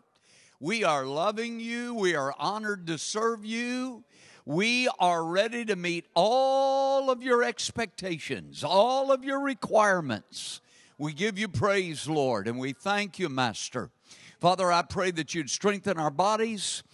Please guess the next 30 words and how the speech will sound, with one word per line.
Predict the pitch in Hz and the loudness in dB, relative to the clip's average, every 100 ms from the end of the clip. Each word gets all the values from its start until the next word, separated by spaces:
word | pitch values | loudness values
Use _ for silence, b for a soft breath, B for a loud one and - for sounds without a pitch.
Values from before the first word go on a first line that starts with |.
| B B B | B B B
that | 156 151 | 0 2
we'd | 165 170 | 0 0
be | 151 147 | -2 -2
wide | 143 175 196 190 | 0 2 2 0
awake, | 180 175 220 220 - | 0 0 0 0 -2
that | 160 | -2
our | 135 | 0
minds | 131 165 202 208 175 - | -2 0 0 0 -2 -2
would | 170 | -2
be | 147 | -4
focused, | 143 202 240 240 233 - | -2 2 2 2 0 0
our | 147 | -2
spirits | - - 202 220 214 - | -4 2 4 4 0 0
would | 170 147 | -4 0
be | 151 | -2
tuned | - - 220 220 | 0 0 0 0
to | 214 | -2
the | 160 | -4
Spirit. | - - 214 240 240 - - B B B B | -4 0 4 4 2 -6 -18 B B B B
We'd | 151 160 | 2 2
hear | 131 190 220 | 2 2 4
what | 214 190 - | 4 2 2
you're | 170 165 | 0 0
saying, | - 214 240 247 254 247 196 | 2 4 4 2 0 -2 2
we'd | 156 | 2
be | 139 139 | 2 0
doers | 120 180 240 254 233 170 | 2 2 4 0 0 0
of | 185 151 | 0 0
your | 156 | 0
word, | 147 165 233 240 269 254 | 2 2 2 2 0 -2